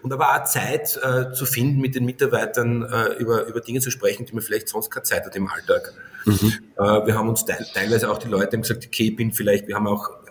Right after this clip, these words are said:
Speaker 1: verschiedene Nationen bei uns und die haben gesagt, okay, ich bin irgendwie allein da, ich bin neu da, können wir vielleicht einmal spazieren gehen oder können wir mal ein Glas Wein mit uns trinken?
Speaker 2: <laughs>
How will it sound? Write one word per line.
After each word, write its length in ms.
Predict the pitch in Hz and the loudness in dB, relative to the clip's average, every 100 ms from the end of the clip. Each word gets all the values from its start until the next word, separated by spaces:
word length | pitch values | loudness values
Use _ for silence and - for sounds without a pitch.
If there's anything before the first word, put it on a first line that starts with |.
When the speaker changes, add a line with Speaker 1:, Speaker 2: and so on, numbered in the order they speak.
| _ - - | _ -12 -6
Speaker 1:
verschiedene 400 | - - 117 113 | 0 2 4 2
Nationen 400 | - 110 104 120 | 2 2 4 4
bei 120 | 110 | 2
uns 340 | 95 104 107 98 | 0 0 0 -2
und 80 | |
die 60 | 98 | -6
haben 60 | 101 | -8
gesagt, 160 | 98 | -10
okay, 400 | - - 107 107 | -4 0 0 0
ich 520 | - - - - - - | -10 -10 -6 -6 -6 0
bin 120 | 117 | 4
irgendwie 240 | 117 117 | 4 4
allein 340 | 104 85 107 123 | 2 2 2 2
da, 120 | 104 | 2
ich 60 | |
bin 140 | 107 107 | 0 0
neu 200 | 98 107 | 0 0
da, 460 | 107 104 117 101 - | 2 2 2 0 -4
können 140 | 110 | -2
wir 60 | 113 | 0
vielleicht 220 | 113 110 | 0 0
einmal 160 | 120 120 | 2 2
spazieren 480 | - 131 - 120 | 0 -2 0 0
gehen 200 | 123 107 | 0 0
oder 120 | 107 104 | 0 0
können 180 | 113 | 0
wir 60 | 113 | 0
mal 140 | 113 | 0
ein 60 | 107 | 0
Glas 200 | 101 104 | -2 -2
Wein 360 | 107 98 127 113 | 0 4 4 6
mit 180 | 117 | 2
uns 180 | 107 113 | 4 4
trinken? 260 | 95 - | 4 -2
Speaker 2:
<laughs> 60 | - | -4